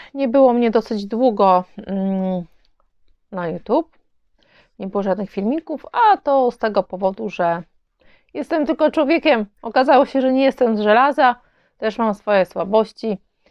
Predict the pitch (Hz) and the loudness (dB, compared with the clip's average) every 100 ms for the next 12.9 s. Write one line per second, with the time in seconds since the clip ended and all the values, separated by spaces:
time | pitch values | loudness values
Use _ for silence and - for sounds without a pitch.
0 | _ _ - 196 208 196 - - 202 196 | _ _ -16 0 2 2 -2 -16 -6 -2
1 | 190 190 180 - _ - 175 190 190 185 | -2 -2 -4 -10 _ -14 -12 -12 -12 -16
2 | - 190 180 185 175 170 165 151 - 165 | -12 -10 -8 -6 -6 -6 -6 -6 -6 -8
3 | 170 160 165 151 _ _ _ _ _ _ | -10 -12 -12 -12 _ _ _ _ _ _
4 | _ _ - - - 247 - 226 208 185 | _ _ -2 -2 -4 -6 -4 -2 -2 -2
5 | 190 214 214 202 190 190 190 185 - - | 0 2 2 2 2 2 0 -4 -4 -8
6 | - 190 202 156 - - - 185 165 - | -6 -6 -2 0 0 -4 -8 -6 -6 -8
7 | - 165 151 143 160 - _ _ _ _ | -12 -12 -10 -10 -10 -14 _ _ _ _
8 | - 190 175 - 160 - - 185 - _ | -8 -4 -4 -6 -6 -6 -6 -10 -20 _
9 | _ - - - _ _ 359 330 254 285 | _ -20 -20 -20 _ _ 0 0 0 2
10 | 240 202 220 - 202 - 208 - 233 - | 2 2 -6 -4 -4 -4 -6 -6 -8 -2
11 | 190 170 - 190 185 196 - 220 202 190 | 0 0 -2 -4 0 -2 0 -2 -2 -4
12 | 170 220 226 233 214 208 - 226 277 | -2 0 0 0 0 0 2 0 0